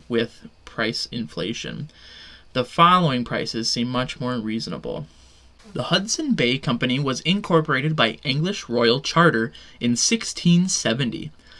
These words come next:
The company basically was the government in parts of North America for nearly two hundred years, until it sold the land it owned, which was the entire Hudson Bay drainage basin, known as Rupert's Land, to Canada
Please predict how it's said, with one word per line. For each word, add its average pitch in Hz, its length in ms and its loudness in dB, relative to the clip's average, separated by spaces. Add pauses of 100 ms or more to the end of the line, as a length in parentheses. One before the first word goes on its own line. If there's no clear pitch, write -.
(240)
The - 100 -2
company 190 360 2
basically 135 640 2
was 113 220 2
the 113 80 -2
government 120 460 2
in 120 140 0
parts 139 340 -2
of 120 80 0
North 120 280 0
America 120 540 0 (240)
for 135 140 -2
nearly 151 360 4
two 202 400 -2
hundred 147 460 0
years, 113 460 0 (320)
until 151 260 0
it 151 100 0
sold 208 380 0
the 214 120 2
land 143 280 2
it 147 140 0
owned, 113 400 0 (300)
which 127 180 -4
was 127 180 2
the 123 80 0
entire 196 460 0
Hudson 165 520 0
Bay 120 280 2
drainage 123 500 -2
basin, 107 520 -6 (340)
known 120 320 2
as 113 360 0 (160)
Rupert's 139 480 -2
Land, 76 360 -6 (320)
to 185 160 -2
Canada 123 520 2